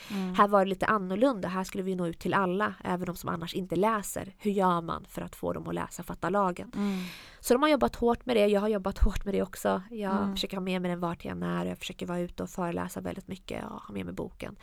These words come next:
Speaker 2: Den här våren är jag ju nästan fullbokad när det kommer
Speaker 1: Mm.
Speaker 2: till just att föreläsa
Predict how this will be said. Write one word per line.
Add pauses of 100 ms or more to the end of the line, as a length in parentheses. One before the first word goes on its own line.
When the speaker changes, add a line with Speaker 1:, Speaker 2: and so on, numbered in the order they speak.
(400)
Speaker 2:
Den
här
våren
är
jag
ju
nästan
fullbokad
när
det
kommer
Speaker 1:
Mm.
Speaker 2:
till
just
att
föreläsa